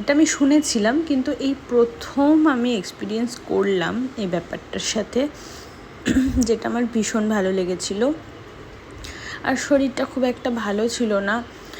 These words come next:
আহ, অতক্ষণ দাঁড়িয়ে দাঁড়িয়ে গান গাওয়াটা সম্ভব ছিল না। উম, আহ, সেই জন্য আমি, আহ, বসেই নিয়েছিলাম যে আমি বসে বসে গান গো-, গান করব।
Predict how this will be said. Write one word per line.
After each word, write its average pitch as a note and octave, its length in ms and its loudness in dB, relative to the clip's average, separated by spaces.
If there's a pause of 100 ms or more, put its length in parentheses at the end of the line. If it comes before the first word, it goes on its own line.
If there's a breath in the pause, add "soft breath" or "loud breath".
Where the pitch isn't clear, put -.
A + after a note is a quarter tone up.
(140 loud breath)
আহ, G#3+ 180 2
অতক্ষণ B3 600 2
দাঁড়িয়ে G#3 280 2
দাঁড়িয়ে A3 360 4 (380 loud breath)
গান G3+ 240 2
গাওয়াটা A3 360 2
সম্ভব G3 440 -2
ছিল F3+ 200 -6
না। F#3+ 240 -4 (500 loud breath)
উম, F#3+ 640 -4
আহ, F#3+ 240 -2
সেই G#3 280 2
জন্য G#3+ 280 0
আমি, G#3 540 0
আহ, F#3+ 340 0 (240)
বসেই F#3+ 380 2
নিয়েছিলাম G3+ 680 -2
যে A3+ 100 -4
আমি G3 240 -4
বসে F3+ 240 -4
বসে F3+ 260 -4
গান F3+ 280 -4
গো-, F3 400 -4
গান F#3 200 -2
করব। F3+ 440 -4